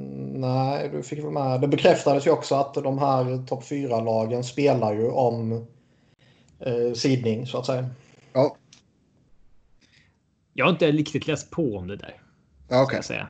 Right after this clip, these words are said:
Speaker 3: Alltså, det är så här, ja, men det här med att ta över när det kommer om två månader.
Speaker 1: Ja, jag är lite, eh, samma sak faktiskt.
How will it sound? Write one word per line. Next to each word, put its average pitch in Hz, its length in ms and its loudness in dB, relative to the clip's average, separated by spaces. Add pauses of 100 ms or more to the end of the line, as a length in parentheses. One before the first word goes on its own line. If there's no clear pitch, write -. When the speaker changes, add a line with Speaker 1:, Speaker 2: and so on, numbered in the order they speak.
(120)
Speaker 3:
Alltså, 123 220 -6
det 131 60 0
är 123 40 2
så - 120 -2
här, 123 100 2
ja, 123 80 2
men 127 120 -2
det 139 80 0
här 131 100 0
med 127 120 -2
att 120 80 -2
ta 123 220 2
över 107 100 -4
när 107 160 -2
det 104 60 -4
kommer 101 320 -6
om 95 80 -10
två 110 240 -2
månader. 101 400 -2
Speaker 1:
Ja, 123 180 2
jag 120 180 4
är 117 60 0
lite, 117 280 -4
eh, 120 840 -4
samma 104 300 -8
sak 101 240 -8
faktiskt. - 500 -10